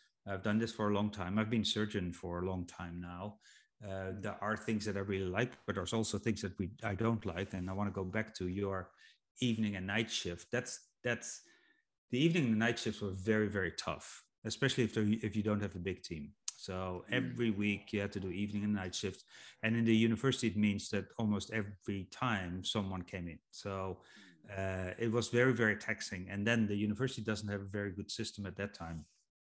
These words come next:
Speaker 1: to compensate you for those hours. So they just expect you as a full professor to be back in the morning and do as nothing, uh, nothing was wrong with it. And when you're really young, everything is fine and you can do it.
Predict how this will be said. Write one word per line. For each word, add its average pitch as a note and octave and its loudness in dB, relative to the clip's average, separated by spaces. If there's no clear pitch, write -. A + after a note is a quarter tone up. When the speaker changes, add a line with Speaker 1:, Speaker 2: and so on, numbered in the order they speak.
Speaker 1:
to - -6
compensate A#2+ 2
you G2+ -8
for F#2+ -6
those F2+ -6
hours. F2 -6
So G#2 0
they C3+ 6
just B2 2
expect A2 0
you A2 2
as F#2 -2
a F#2+ -4
full G#2 -2
professor G#2 -2
to G2 -4
be F2+ -2
back A2 2
in F#2 0
the F#2+ -2
morning G#2 0
and G#2 0
do A2 8
as G#2 0
nothing, G2 -2
uh, F2 -2
nothing G2 0
was E2+ -6
wrong A2+ 2
with F2+ -2
it. F#2+ -6
And G#2+ 0
when A2+ 2
you're A2+ 4
really A#2 4
young, G#2+ 2
everything G2+ 0
is E2+ -4
fine G#2 2
and F#2 -2
you F#2+ -2
can F2+ -4
do A2+ 6
it. F2+ 0